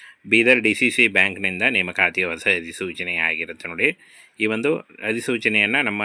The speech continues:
Telegram ಚಾನಲ್ ಇರುತ್ತೆ ನೋಡಿ, ಅಲ್ಲಿ ಹೋಗಿ ನೀವು ಇನ್ನೂ ಹೆಚ್ಚಿನ ಮಾಹಿತಿಗಾಗಿ ಇದನ್ನ ಡೌನ್ಲೋಡ್ ಮಾಡ್ಕೊಂಡು ಇನ್ನೂ ಹೆಚ್ಚಿನ ಮಾಹಿತಿಯನ್ನ ಪಡೆದುಕೊಳ್ಬಹುದು. ನೋಡಿ, ಈ ಒಂದು ಹುದ್ದೆಗಳು ಸಂಪೂರ್ಣವಾಗಿ ಜಿಲ್ಲಾ ಸಹಕಾರಿ ಬ್ಯಾಂಕ್, ಡಿ ಸಿ ಸಿ ಬ್ಯಾಂಕ್ ಬೀದರ್‌ನಿಂದ ನೇಮಕಾತಿಯಾಗಿರುತ್ತೆ.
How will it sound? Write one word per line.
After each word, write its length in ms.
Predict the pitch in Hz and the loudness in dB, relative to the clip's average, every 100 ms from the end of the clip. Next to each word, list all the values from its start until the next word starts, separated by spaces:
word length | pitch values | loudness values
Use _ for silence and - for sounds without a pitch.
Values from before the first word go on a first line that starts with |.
| 98 | -2
Telegram 420 | 104 98 104 101 | -2 -2 -2 0
ಚಾನಲ್ 400 | 98 92 92 87 | -2 -2 -4 -6
ಇರುತ್ತೆ 280 | 85 82 92 | -8 -8 -6
ನೋಡಿ, 160 | 87 | 0
ಅಲ್ಲಿ 200 | 127 98 | 0 0
ಹೋಗಿ 280 | 92 98 92 | -4 -6 -8
ನೀವು 240 | 90 95 135 | -8 -8 -6
ಇನ್ನೂ 220 | 98 95 | -6 -6
ಹೆಚ್ಚಿನ 320 | 90 - 95 | -8 -8 -6
ಮಾಹಿತಿಗಾಗಿ 760 | 85 82 80 87 85 90 143 - - - _ - | -4 -6 -6 -8 -6 -4 -6 -8 -20 -20 _ -6
ಇದನ್ನ 240 | 98 101 123 | -2 0 0
ಡೌನ್ಲೋಡ್ 360 | 90 90 95 | 0 -2 -2
ಮಾಡ್ಕೊಂಡು 600 | 87 82 90 90 170 185 _ | -4 -8 -6 -6 -6 -10 _
ಇನ್ನೂ 160 | 98 98 | -8 -6
ಹೆಚ್ಚಿನ 300 | 87 - 90 | -6 -4 -4
ಮಾಹಿತಿಯನ್ನ 480 | 82 82 80 85 85 | -2 -4 -2 -2 -4
ಪಡೆದುಕೊಳ್ಬಹುದು. 840 | 82 87 - 82 80 80 90 160 - - - _ | -4 -4 -4 -8 -8 -8 -6 -8 -10 -20 -20 _
ನೋಡಿ, 180 | 107 127 | -4 -2
ಈ 160 | 123 104 | 0 -2
ಒಂದು 260 | 101 98 | -4 -4
ಹುದ್ದೆಗಳು 420 | 104 98 101 127 | -2 0 0 -2
ಸಂಪೂರ್ಣವಾಗಿ 680 | 139 98 90 98 98 90 120 | -4 -6 -6 -6 -6 -4 -4
ಜಿಲ್ಲಾ 320 | 120 95 101 98 | -6 -6 -6 -4
ಸಹಕಾರಿ 520 | 95 85 95 92 90 | -6 -4 -4 -4 -6
ಬ್ಯಾಂಕ್, 320 | 87 87 85 | -8 -8 -8
ಡಿ 120 | 95 | -8
ಸಿ 180 | 104 110 | -6 -6
ಸಿ 160 | 117 98 | -6 -4
ಬ್ಯಾಂಕ್ 380 | 92 95 92 - - - _ - | -4 -6 -10 -18 -20 -20 _ 2
ಬೀದರ್‌ನಿಂದ 460 | 107 110 104 92 131 | 4 4 2 2 2
ನೇಮಕಾತಿಯಾಗಿರುತ್ತೆ. 1400 | 113 90 87 87 87 87 85 82 80 80 139 185 - - | 2 0 0 0 0 0 0 -2 -6 -2 0 0 -6 -20